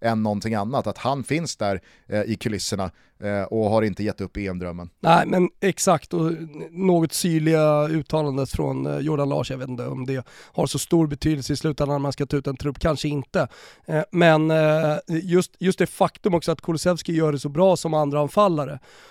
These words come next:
Speaker 2: tror jag också eliminerar alla former av spekulationer <laughs> om, eh, att, säg att den här sista platsen då, som du säger, står mellan Ken Sema och Jesper Karlsson på, eh, på, på, på en ytter. Skulle man kanske då kunna få det till att man tar med en femte anfallare istället, så man tar,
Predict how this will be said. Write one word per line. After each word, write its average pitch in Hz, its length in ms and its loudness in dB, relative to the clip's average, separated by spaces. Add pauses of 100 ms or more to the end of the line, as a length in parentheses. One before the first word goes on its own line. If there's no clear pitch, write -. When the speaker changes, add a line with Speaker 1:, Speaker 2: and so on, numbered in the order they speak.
(180)
Speaker 2:
tror 165 140 4
jag 175 340 6
också 190 380 0
eliminerar 185 720 4
alla 190 480 6
former 165 360 2
av 160 100 0
spekulationer 165 880 -2
<laughs> - 140 -18
om, 165 400 2
eh, 156 160 2 (300)
att, - 420 0 (160)
säg 202 180 2
att 190 80 2
den 170 100 -2
här 160 60 0
sista 156 260 -4
platsen 170 280 -4
då, 147 140 -2
som 143 180 -6
du 151 120 -4
säger, 143 260 -2
står 156 200 -4
mellan 147 220 -2
Ken 147 180 -6
Sema 151 360 -2
och 143 100 -2
Jesper 139 220 -8
Karlsson 160 420 -4
på, 135 200 -12 (760)
eh, 165 240 2
på, 160 220 -6
på, - 100 -2 (160)
på 180 100 2
en 180 100 4
ytter. 170 560 -2 (440)
Skulle 226 600 4
man 240 140 6
kanske 208 220 2
då 170 160 2
kunna 170 240 -2
få 208 280 2
det 190 80 2
till 180 140 0
att 170 120 -2
man 165 100 -2
tar 170 100 -4
med 160 140 0
en 151 60 -2
femte 165 400 2
anfallare 160 460 2
istället, 165 640 2
så 151 80 -4
man 147 100 0
tar, 147 220 -4